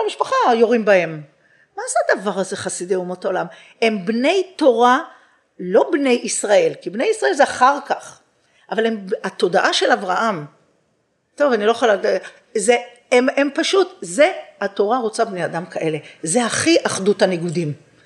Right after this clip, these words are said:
הרודף והנרדף. שפתאום, במקום להיות רודף, אתה כל כך מבין את הנרדף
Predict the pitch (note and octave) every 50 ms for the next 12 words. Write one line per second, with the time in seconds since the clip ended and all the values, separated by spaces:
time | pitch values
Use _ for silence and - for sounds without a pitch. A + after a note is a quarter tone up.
0 | - - - E3+ E3 E3 E3 G#3 G#3 - - G#3 F#3 F3+ E3 D#3+ D#3+ D#3 D#3+ D3
1 | - - - - - _ _ _ _ _ _ _ _ _ _ - - E3+ F3 -
2 | F3+ - B3 B3 B3+ B3+ A#3+ B3 - - - F3+ F3+ F3 - B3 A3+ G#3+ G3 G3
3 | G3 G3 E3+ E3 E3+ E3+ E3+ - - - - F#3 - - D#3 - - G#3 - -
4 | F3 D#3+ F3 G3 G3 F#3+ F#3+ - E3+ E3 D3+ D#3 D#3+ A3